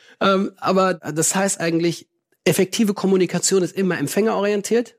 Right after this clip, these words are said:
und dafür muss ich wissen, wer mein Empfänger ist, Empathie aufbauen und dann meine Botschaft so erzählen, dass ich diese Reflexionen auslöse, die ich auslösen will.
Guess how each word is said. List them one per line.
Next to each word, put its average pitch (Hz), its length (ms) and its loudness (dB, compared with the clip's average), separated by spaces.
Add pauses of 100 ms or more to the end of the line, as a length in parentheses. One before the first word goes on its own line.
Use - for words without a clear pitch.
(100)
und 143 320 0
dafür 156 360 0
muss 175 240 2
ich 147 160 -6
wissen, 156 240 0
wer 147 120 0
mein 147 140 0
Empfänger 127 440 -4
ist, 214 260 -2 (140)
Empathie 147 440 0
aufbauen 156 500 0 (260)
und 135 140 0
dann 143 120 4
meine 147 220 4
Botschaft 127 440 -4
so 185 180 2
erzählen, 165 580 2 (340)
dass 143 220 2
ich 139 260 0
diese 170 240 2
Reflexionen 151 640 0
auslöse, 120 540 -4
die - 80 -12
ich - 120 -14
auslösen - 440 -12
will. - 160 -8